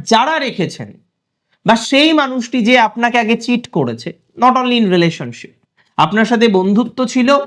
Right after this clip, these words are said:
কিন্তু সে চিট করেছে আপনাকে already, এই ধরনের মানুষগুলি থেকে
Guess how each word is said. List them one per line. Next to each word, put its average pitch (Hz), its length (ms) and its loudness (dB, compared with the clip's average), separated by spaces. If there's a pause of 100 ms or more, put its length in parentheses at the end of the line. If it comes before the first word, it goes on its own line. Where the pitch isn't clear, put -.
(320)
কিন্তু 233 160 0
সে 285 200 2
চিট 254 400 -2
করেছে 247 420 0
আপনাকে 185 400 -2
already, 117 500 -6 (360)
এই 254 260 4
ধরনের 269 520 2
মানুষগুলি 220 680 0
থেকে 208 600 2